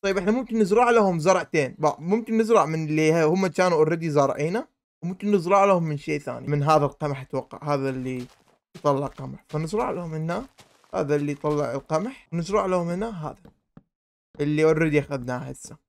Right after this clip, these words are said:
نوعًا ما هذا الشيء راح يسوي اصلًا عندهم تنوع بالاكل.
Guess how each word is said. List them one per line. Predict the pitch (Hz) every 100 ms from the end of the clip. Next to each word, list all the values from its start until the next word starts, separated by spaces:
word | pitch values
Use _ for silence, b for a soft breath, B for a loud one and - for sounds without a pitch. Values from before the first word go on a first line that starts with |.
| _
نوعًا | 240 208
ما | 202 220 240 -
هذا | 196 214
الشيء | 208 208 214
راح | 196
يسوي | - 196 202
اصلًا | 208 - 196
عندهم | 202 214 196
تنوع | 165 151 127 131 - _ _ _ _
بالاكل. | 156 147 139 139